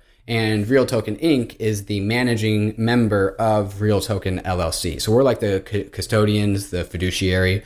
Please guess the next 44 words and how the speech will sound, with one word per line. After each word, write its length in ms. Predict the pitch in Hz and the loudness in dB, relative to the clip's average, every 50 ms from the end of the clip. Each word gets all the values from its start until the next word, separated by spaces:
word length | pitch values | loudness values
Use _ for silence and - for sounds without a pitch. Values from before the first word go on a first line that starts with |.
| - - - - - - | -10 -20 -20 -20 -12 -6
uh, 160 | - 95 92 90 | -2 0 0 0
and 120 | 92 87 | 0 0
so 140 | - - 107 | 2 2 4
we 120 | 110 117 | 4 4
are 100 | 113 113 | 4 4
the 100 | 104 104 | 2 0
pe-, 220 | 92 - - 113 - | -2 -2 -4 -4 -2
the 360 | 98 104 98 95 95 90 - | 0 0 0 0 0 -2 -2
individuals 440 | 107 101 101 92 101 92 98 95 87 | -2 0 0 0 0 0 0 0 0
that 120 | 95 92 90 | 0 0 0
are 60 | 92 | 2
managing, 920 | 95 95 101 104 101 101 98 92 90 87 - 98 92 90 87 87 87 90 | 2 2 4 4 4 2 2 0 0 -2 -2 0 0 0 0 -2 -2 -4
uh, 280 | - - 92 85 87 - | -4 -4 -2 -2 0 2
all 180 | - 107 110 | 2 2 4
the 100 | 101 - | 2 0
properties. 560 | 78 - 85 80 - - - - - - - - | -2 -2 -4 -4 -4 -8 -16 -18 -14 -12 -8 -6
And 120 | 90 90 | -4 -2
so 140 | - 98 95 | 0 0 2
we 140 | 95 104 95 | 2 2 0
coordinate 420 | - - 113 101 95 95 92 87 | 0 0 0 0 2 0 -2 -4
the 80 | 73 71 | -6 -4
property 320 | - 101 90 - 82 92 | -2 -2 -2 0 0 0
management 420 | 107 120 131 135 127 - 127 117 | 2 4 4 2 2 0 -2 -2
companies. 560 | - - 117 - 120 120 120 113 113 117 - - - - - _ _ _ - | -2 -2 -2 0 2 2 2 2 0 -2 -6 -12 -14 -20 -20 _ _ _ -4
If 360 | - 95 90 87 87 - - | -2 0 0 0 -2 -6 -6
a 120 | - - 90 | -4 -4 -4
house 360 | - 107 101 98 95 - - | -2 0 0 0 -2 -2 -4
goes 220 | - 104 95 90 | -2 -2 0 0
up 140 | 98 90 - | 0 0 0
in 120 | 87 87 85 | -2 -4 -2
flames, 600 | - - 123 113 113 113 110 110 107 104 - - | 2 2 4 4 4 4 4 4 2 0 -2 -2
we 160 | 95 95 90 | -2 -2 -4
coordinate 540 | - - - 95 92 90 90 92 90 - - | -2 -2 0 0 0 0 0 -2 -4 -4 -4
the 80 | 85 | -4
insurance 480 | 82 85 - - 120 117 107 107 101 - | -4 -4 -2 0 2 4 4 4 2 0
payouts 520 | - 117 107 101 101 95 98 95 - - - | 0 2 2 4 4 2 0 -2 -4 -8 -8
to 100 | - 90 | -6 -8
the 80 | 85 | -6
token 300 | - 110 107 101 - 104 | -2 -2 -2 -2 -2 -2
holders, 500 | 101 104 104 98 101 101 98 98 - - - - - - - _ - | -2 0 0 0 0 0 0 0 -2 -6 -12 -16 -20 -20 -14 _ -4
uh, 220 | 104 101 95 98 | -2 0 0 0
stuff 200 | 95 - 120 104 | 2 2 2 2
like 160 | - 92 85 - | 0 -2 -2 -4
that. 240 | 78 - - - | -6 -8 -10 -12